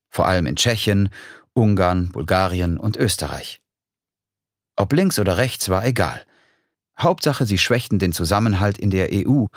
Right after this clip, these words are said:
und sabotierten den Prozess zur Verabschiedung von Sanktionen gegen Russland.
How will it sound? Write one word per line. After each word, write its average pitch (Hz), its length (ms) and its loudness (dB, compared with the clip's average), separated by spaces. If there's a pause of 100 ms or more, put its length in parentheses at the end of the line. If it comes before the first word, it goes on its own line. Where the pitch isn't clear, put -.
(440)
und 110 120 2
sabotierten 131 500 0
den 95 140 2
Prozess - 420 -2
zur 85 140 -6
Verabschiedung 104 580 0
von 85 180 -2
Sanktionen 92 560 0
gegen 90 200 2
Russland. 87 560 -4